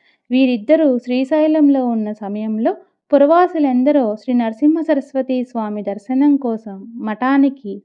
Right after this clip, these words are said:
సంగమానికి వచ్చి పవిత్రమైన మహాశివరాత్రి నాడు వారి దర్శనం ఎక్కడా లభించక నిరాశతో తిరిగిపోయారు. తర్వాత ఆ సంగతి వినగానే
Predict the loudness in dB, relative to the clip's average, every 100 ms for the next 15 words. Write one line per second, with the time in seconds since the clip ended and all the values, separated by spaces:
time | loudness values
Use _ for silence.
0 | -8 -4 -2 2 2 2 0 -2 -2 -2
1 | -6 -6 -8 -8 _ _ _ 2 2 2
2 | 2 2 4 2 0 -4 -4 0 0 2
3 | 0 2 0 -2 -6 -6 -4 -2 -2 -2
4 | _ 0 4 6 6 4 0 0 2 4
5 | 4 2 4 6 4 2 4 2 2 -6
6 | -4 -4 0 2 2 2 0 2 2 0
7 | -2 -2 -4 -4 -6 -10 -16 _ _ _
8 | 2 4 4 4 2 0 -2 -4 -4 -2
9 | 0 2 2 2 -2 -2 -4